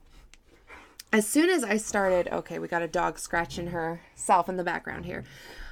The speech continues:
Um, if you haven't seen pictures of her, you need to go to my Instagram at Hello Audrey Rose. She's the cutest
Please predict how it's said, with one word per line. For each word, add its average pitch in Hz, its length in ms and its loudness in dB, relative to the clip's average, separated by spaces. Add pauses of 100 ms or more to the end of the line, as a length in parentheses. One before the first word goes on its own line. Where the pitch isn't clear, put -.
(160)
Um, 196 520 6
if 190 120 -6
you 180 100 -2
haven't 175 280 -6
seen 170 220 -8
pictures 214 400 -6
of 226 100 -4
her, 240 160 2
you 220 100 0
need 165 200 -4
to - 80 -12
go 175 100 -2
to 165 60 -2
my 165 120 -4
Instagram 214 640 -2
at - 180 -4
Hello 175 280 -2
Audrey 165 300 -4
Rose. 196 420 -4
She's - 240 -8
the 175 100 -8
cutest 170 520 -6